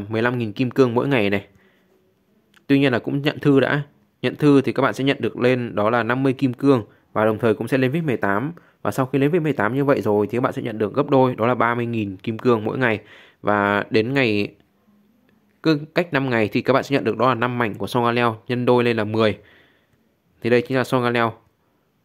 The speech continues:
Còn sự kiện đấu giá, hiện tại đang đấu giá của con, à, Zamazenta này. Và bây giờ chúng ta sẽ cùng ngó qua phần Pokédex ở bản này.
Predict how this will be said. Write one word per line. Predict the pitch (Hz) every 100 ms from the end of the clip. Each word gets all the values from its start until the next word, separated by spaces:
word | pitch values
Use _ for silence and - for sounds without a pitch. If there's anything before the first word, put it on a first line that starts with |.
| _ _ _ _ _ _ -
Còn | 113
sự | 135
kiện | 120 127
đấu | 113 110
giá, | 107 104
hiện | 127 147
tại | - -
đang | 117
đấu | 104 101
giá | 101 117
của | 117 101
con, | 110 113
à, | 110
Zamazenta | 110 113 113 113 110 113 110 101
này. | 95 _ _ _
Và | 120
bây | 143
giờ | 131
chúng | 127
ta | 123
sẽ | 127 135
cùng | 113 107
ngó | 107 120 135
qua | 131 117
phần | 110
Pokédex | 101 113 127 143
ở | 110
bản | 98 95
này. | 101